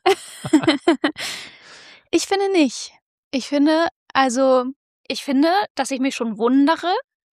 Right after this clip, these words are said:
Speaker 2: wie man Walter die ganze Zeit blöd finden kann für seine endgültigen Entscheidungen und bei Lydia jetzt aber sagt, „Ja, nee, also
Speaker 1: Nein, ich,
Speaker 2: elf Menschen mal kurz.“
Speaker 1: ich hab ja nicht gesagt, dass er, dass sie die alle umbringen sollen, aber dass man sich
Speaker 2: Aber
Speaker 1: mal
Speaker 2: sie
Speaker 1: zusammen
Speaker 2: hat Mike gefragt, ob
Speaker 1: Ja,
Speaker 2: er
Speaker 1: aber
Speaker 2: das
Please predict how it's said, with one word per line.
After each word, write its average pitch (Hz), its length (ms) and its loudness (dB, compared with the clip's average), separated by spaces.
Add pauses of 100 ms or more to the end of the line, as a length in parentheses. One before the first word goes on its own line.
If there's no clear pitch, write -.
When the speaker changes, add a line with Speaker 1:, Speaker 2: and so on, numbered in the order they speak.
(220)
Speaker 2:
wie 269 100 0
man 240 240 0
Walter 233 320 0
die 294 100 -4
ganze 240 260 -4
Zeit - 240 -6
blöd 226 240 -2
finden 277 340 0
kann 302 240 2
für 330 120 0
seine 285 240 4
endgültigen 277 480 -2
Entscheidungen 285 640 0
und 285 120 0
bei 240 100 -2
Lydia 247 340 -2
jetzt 262 180 -4
aber 277 160 0
sagt, 302 180 -2
„Ja, 359 100 4
nee, 285 200 2
also 233 160 0
Speaker 1:
Nein, 254 200 2
ich, 277 60 4
Speaker 2:
elf 302 220 2
Menschen 262 320 0
mal 320 100 0
kurz.“ 277 220 0
Speaker 1:
ich 135 120 -2
hab 160 120 2
ja 156 120 4
nicht 160 140 -4
gesagt, 143 380 0
dass 139 160 -2
er, 139 120 -4
dass 135 200 -6
sie 123 120 -4
die 123 220 -6
alle 135 180 -2
umbringen 190 520 -2
sollen, 117 220 -2
aber 117 140 -4
dass 123 160 -4
man 127 220 -6 (100)
sich 123 200 -8
Speaker 2:
Aber 240 100 -2
Speaker 1:
mal 131 100 2
Speaker 2:
sie 208 60 -2
Speaker 1:
zusammen 220 460 4
Speaker 2:
hat 320 100 6
Mike - 220 -6 (360)
gefragt, 427 440 2
ob - 0 -
Speaker 1:
Ja, 233 80 4
Speaker 2:
er 254 60 2
Speaker 1:
aber 254 80 4
Speaker 2:
das 247 80 4